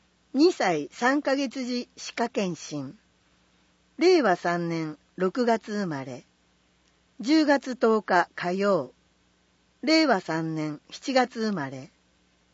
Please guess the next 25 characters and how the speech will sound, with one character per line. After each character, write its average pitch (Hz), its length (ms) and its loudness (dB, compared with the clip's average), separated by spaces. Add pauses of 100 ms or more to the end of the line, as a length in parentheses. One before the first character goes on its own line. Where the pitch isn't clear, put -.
(300)
十 285 260 2
一 262 180 -4
月 226 280 2
七 196 280 0
日 180 260 -2 (160)
火 175 160 -6
曜。 180 340 -2 (1120)
三 320 320 4
歳 285 300 4
児 254 120 -6
健 220 240 -2
診。 139 400 -12 (960)
令 311 260 4
和 196 180 2
二 190 160 -2
年 147 340 -6
九 196 140 -2
月 247 280 -2
生 233 140 0
ま 147 180 -6
れ。 127 180 -14 (880)
十 294 240 2
月 269 280 0
五 233 280 -6
日 202 240 0